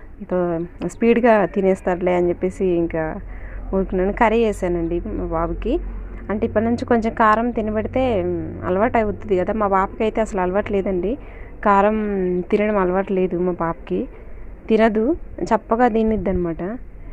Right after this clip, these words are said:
ఇంకా అమ్మో, మా బాబుకు అలా చేస్తే ఇంకా, మ్, కష్టం అని చెప్పేసి ఇంకా నేను కారం వేస్తున్నాను అనమాట. ఇదై-, ఇదైతే అంటే మేము వండుకున్న కర్రీనే,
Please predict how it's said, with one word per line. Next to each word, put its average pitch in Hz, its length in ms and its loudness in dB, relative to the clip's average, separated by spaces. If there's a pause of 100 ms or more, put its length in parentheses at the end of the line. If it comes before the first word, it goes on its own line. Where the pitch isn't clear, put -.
(180)
ఇంకా 185 340 0
అమ్మో, 196 200 4
మా 185 140 2
బాబుకు 185 440 2
అలా 208 160 6
చేస్తే 202 560 2
ఇంకా, 170 520 -2 (800)
మ్, 170 440 2
కష్టం 202 280 0
అని 214 140 2
చెప్పేసి 208 360 2
ఇంకా 208 180 2
నేను 196 160 4
కారం 185 360 2
వేస్తున్నాను 185 440 0
అనమాట. 170 180 0
ఇదై-, 180 480 0
ఇదైతే 185 380 2
అంటే 214 420 0
మేము 226 200 4
వండుకున్న 226 360 4
కర్రీనే, 254 720 8